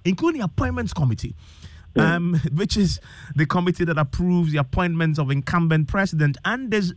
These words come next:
Speaker 1: you know, Budget Committee that they are also gonna form. Is, is that a good idea in a, in a highly polarized political environment like ours?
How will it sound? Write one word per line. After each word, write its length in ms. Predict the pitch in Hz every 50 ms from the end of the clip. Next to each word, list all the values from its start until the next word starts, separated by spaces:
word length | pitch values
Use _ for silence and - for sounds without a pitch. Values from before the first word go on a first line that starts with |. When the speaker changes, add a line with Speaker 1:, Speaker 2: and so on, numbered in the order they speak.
| - - - - - - -
Speaker 1:
you 100 | - 165
know, 180 | 160 156 143 - -
Budget 440 | 117 101 107 165 175 165 175 - -
Committee 360 | - 165 156 151 - - 151
that 160 | 139 147 139
they 60 | 135
are 80 | 131 135
also 200 | 139 139 - 143
gonna 220 | 127 135 135 127
form. 560 | - - - 220 214 185 135 98 90 101 113 - - - - - - - -
Is, 280 | 160 151 127 123 127 - -
is 160 | 131 120 98
that 120 | 127 147
a 60 | 165 156
good 180 | 139 185 233
idea 440 | - - - 214 254 269 277 277 -
in 160 | - 143 131 135
a, 120 | 131 117 110 - -
in 120 | 113 120 117
a 60 | 101
highly 360 | 90 127 165 208 233 233 233
polarized 680 | - - - 226 226 220 208 202 202 196 196 190 170 - - - - - - - -
political 380 | 143 147 165 165 165 - 165
environment 480 | 147 135 131 139 160 180 190 190 202 196
like 140 | 180 175 180
ours? 480 | - 220 240 294 330 262 - - -